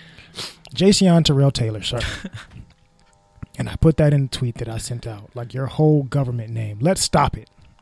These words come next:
'Cause part of your narrative within your, your rapping career, a song's about you being a piece of shit,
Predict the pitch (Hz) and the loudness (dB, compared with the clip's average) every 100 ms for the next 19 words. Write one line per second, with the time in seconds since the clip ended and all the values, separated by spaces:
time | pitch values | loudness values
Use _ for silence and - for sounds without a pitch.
0 | _ - - - 151 - 202 226 208 156 | _ -20 -4 0 2 4 4 4 4 4
1 | 170 147 156 131 117 107 110 - 160 143 | 4 2 0 -2 -6 -8 -6 0 2 4
2 | 151 143 135 120 127 131 120 143 131 120 | 4 2 0 -4 -8 -6 -4 -4 -2 -6
3 | - 113 156 135 110 107 117 - 175 170 | -8 -2 0 0 -4 -14 -10 -4 0 0
4 | 143 139 - 151 147 120 - 147 120 156 | -2 -4 -4 -2 -2 -2 -4 -4 -6 -4
5 | 139 | -4